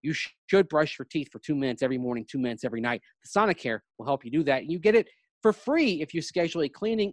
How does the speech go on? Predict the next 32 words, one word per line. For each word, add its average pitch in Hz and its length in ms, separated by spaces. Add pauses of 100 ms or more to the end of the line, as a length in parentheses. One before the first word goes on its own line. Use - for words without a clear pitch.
x-ray, 165 580 (200)
and 147 100
exam 143 420 (220)
with 131 140
our 139 140
friends 123 440
over 135 240
at 127 120
Green 147 260
Mountain 135 280
Dental 131 200
Group. 123 240
They're 135 100
only 143 160
fifteen 226 500
minutes 165 240
from 135 160
downtown 143 500
Denver, 131 380 (400)
and 117 160
they 131 100
want 143 300
you 135 60
to 139 60
know 127 60
that 110 80
the - 60
first 156 260
step - 240
to - 80
good 156 160
health 127 220